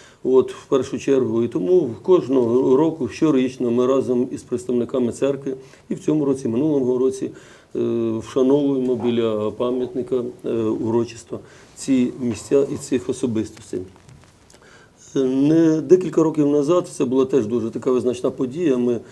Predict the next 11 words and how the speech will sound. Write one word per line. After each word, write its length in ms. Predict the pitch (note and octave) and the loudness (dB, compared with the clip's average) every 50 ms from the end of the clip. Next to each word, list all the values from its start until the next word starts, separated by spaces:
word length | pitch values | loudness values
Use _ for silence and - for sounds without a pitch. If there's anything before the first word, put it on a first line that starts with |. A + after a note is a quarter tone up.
| - - - - - | -20 -20 -20 -20 -8
побували 480 | - B2+ A#2+ A2+ B2 B2+ B2+ B2+ B2 B2 | -6 -4 0 2 4 4 6 6 4 2
в 60 | B2 | 2
селі 220 | - - B2 B2+ B2 | 0 -2 -2 0 0
Мазепинцях, 760 | A#2+ B2 A#2 D#3+ F3 - C#3 A2 G#2+ - A2+ F2+ - - | 0 0 0 -2 -2 -2 -4 -6 -4 -6 -8 -10 -8 -10
е, 200 | - D3+ A#2 G#2+ | -8 -6 -6 -8
село 340 | - - - B2 A#2+ B2 A#2+ | -6 -4 -2 2 2 2 2
Івана 400 | - A#2 B2 A#2+ B2 A#2+ A#2 A#2 | 2 0 0 0 0 0 0 0
Мазепи, 460 | A2+ A2+ A2+ G#2 A#2+ F#3 G3 - - | -2 -2 -2 -2 -2 -4 -4 -6 -10
славного 480 | - - C#3+ B2+ A2+ A2 A2+ G#2+ G#2+ A2 | -10 -6 -6 -4 -4 -4 -4 -6 -4 -4
нашого 400 | A2+ A2 G#2 - A#2 F#2 G#2+ G#2 - - - - - - - _ - | -4 -6 -4 -6 -8 -8 -8 -10 -12 -18 -20 -20 -20 -20 -20 _ -20
іс-, 240 | - - - - | -20 -14 -6 -2